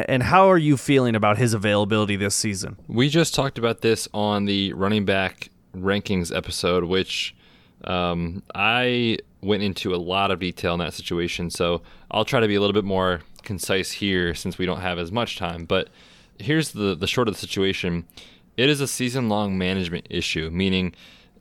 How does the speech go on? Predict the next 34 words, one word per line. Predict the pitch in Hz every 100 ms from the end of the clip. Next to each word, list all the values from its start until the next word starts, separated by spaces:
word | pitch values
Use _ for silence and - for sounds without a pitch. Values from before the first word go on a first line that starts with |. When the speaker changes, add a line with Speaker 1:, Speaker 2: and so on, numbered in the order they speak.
| _
Speaker 2:
it's | 113 110 113
not | 110 127
going | 117 113
to | 101
be | 104 104
like, | 95 87 - - - _ - - -
"Okay, | 113 95 104
it's | 104 123
week | 131
one, | 101 104 101
he | 104
played, | 90 113 110 110
he | 98 98
started, | - 107 101 101 95 -
we're | 98
good | 107
to | 95
go." | 90 87 78 - - -
It's | 104 143
also | 151 135
not | 110 110
gonna | 107
be, | 98 101 98
if | 101
he | 104
has | 101 117 107
a |
little | 101 107
bit | 104
of | 98
soreness | - 107 107 98 -
here | 92
or | 92
there, | 110 101 98